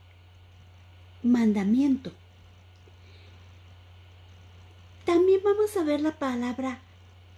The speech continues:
¿Qué significa lícito? Bueno, águilas, lícito significa que está permitido por la ley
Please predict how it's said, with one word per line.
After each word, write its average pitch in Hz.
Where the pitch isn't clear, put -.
¿Qué 359
significa 330
lícito? 277
Bueno, 370
águilas, 208
lícito 359
significa 247
que 330
está 359
permitido 269
por 233
la 208
ley 202